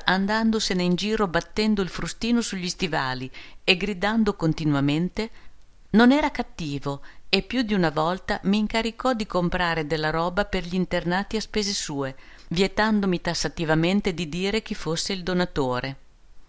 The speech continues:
Si era fatta la fama del cattivo e molti internati giurarono che lo avrebbero ucciso con il suo frustino. Dopo l'otto settembre non ebbe il coraggio di tornare a casa a Varese,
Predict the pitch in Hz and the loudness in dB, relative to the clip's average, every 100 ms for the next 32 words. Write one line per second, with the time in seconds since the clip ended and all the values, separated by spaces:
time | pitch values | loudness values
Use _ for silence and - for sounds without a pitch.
0 | - - - - - 226 233 277 269 226 | -20 -20 -18 -4 2 4 4 2 4 4
1 | 214 - 240 214 180 - 180 - 240 254 | 6 4 4 4 -2 -4 -6 -4 -4 0
2 | 269 - - 190 214 226 220 196 196 196 | 0 0 0 2 0 0 -2 0 0 0
3 | 208 233 - 180 180 175 180 196 202 - | 0 -2 -4 -4 -2 0 0 0 0 -2
4 | 180 180 175 190 180 160 165 - 185 190 | 0 0 2 2 2 2 0 -2 -4 -2
5 | 208 - 196 175 - 170 180 - 196 - | -2 0 2 0 -2 -4 -4 -6 -8 -4
6 | 139 123 127 131 - - - - - - | -4 -2 -4 -8 -18 -20 -20 -20 -20 -20
7 | - - 151 214 214 190 196 175 165 - | -20 0 4 6 6 2 2 0 -2 0
8 | 180 202 208 226 226 - - 180 208 240 | 2 2 2 0 -4 -8 2 4 6 4
9 | 226 240 - 202 208 220 233 196 - 185 | 4 2 4 4 4 4 0 0 0 2
10 | 185 180 180 180 208 226 233 214 208 160 | 4 2 0 -2 -2 0 2 2 2 0
11 | 143 135 135 | -2 -2 -6